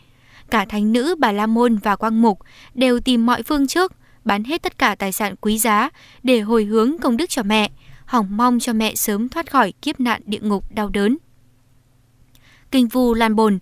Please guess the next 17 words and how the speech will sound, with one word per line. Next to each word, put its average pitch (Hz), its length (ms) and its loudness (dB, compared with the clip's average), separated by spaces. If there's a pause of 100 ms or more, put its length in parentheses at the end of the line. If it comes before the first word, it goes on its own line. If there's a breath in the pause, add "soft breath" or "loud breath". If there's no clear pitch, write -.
(240 loud breath)
sự 285 140 -2
tích - 260 -6
về 226 180 2
ngài 214 220 0
Mục 214 240 0
Kiền 226 180 2
Liên 277 280 2 (280 soft breath)
cũng 262 220 -2
cho 311 140 -4
biết 262 300 -2
bà 220 220 2
Thanh 214 220 -2
Đề, 220 260 2 (280 soft breath)
thân 294 180 2
mẫu 285 220 2
của 240 140 0
ngài, 202 340 0